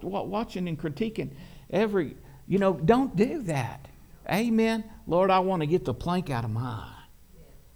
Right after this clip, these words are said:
Now, I'm a preacher. I have to preach. I have to preach the word, and I'm just saying what God says, and, and I'm not judging you. Amen.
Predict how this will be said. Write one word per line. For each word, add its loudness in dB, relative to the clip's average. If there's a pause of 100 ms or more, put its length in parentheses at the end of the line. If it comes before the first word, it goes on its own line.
(200)
Now, 4
I'm 4
a 0
preacher. 4
I 6
have 2
to -4
preach. 2
I 2
have 0
to -4
preach 0
the -4
word, 4
and 0
I'm 2
just -2
saying 0
what -2
God 2
says, 0
and, -2
and -2
I'm 0
not 0
judging -2
you. -6 (760)
Amen. 2